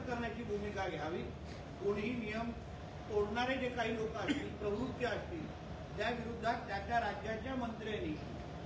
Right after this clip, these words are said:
मुख्यमंत्र्यांनी तशी कडक भूमिका घ्यावी, एक तो एक मुद्दा मांडला. दुसरा एक महत्त्वाचा मुद्दा म्हणजे किनारपट्टीवर असलेला आमचा मच्छ-, राहणारा आमचा मच्छीमार समाज, त्यांची घरं अधिकृत नाही,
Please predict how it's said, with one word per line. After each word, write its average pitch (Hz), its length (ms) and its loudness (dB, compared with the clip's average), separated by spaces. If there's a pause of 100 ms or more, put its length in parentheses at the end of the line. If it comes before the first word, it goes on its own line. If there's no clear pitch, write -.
(260)
मुख्यमंत्र्यांनी 214 680 2
तशी 226 300 -4
कडक 185 300 0
भूमिका 196 440 0
घ्यावी, 196 500 -2 (120)
एक 180 280 0
तो 196 60 2
एक 202 220 2
मुद्दा 208 240 0
मांडला. 196 360 0 (1600)
दुसरा 262 300 2
एक 262 60 2
महत्त्वाचा 247 540 2
मुद्दा 233 300 0
म्हणजे 202 240 -2
किनारपट्टीवर 226 960 0
असलेला 226 440 -2
आमचा 220 280 -2
मच्छ-, 202 200 0
राहणारा 196 400 0
आमचा 226 260 -2
मच्छीमार 208 460 -2
समाज, 175 320 -2 (1000)
त्यांची 202 240 -2
घरं 180 240 2
अधिकृत 240 640 2
नाही, - 260 0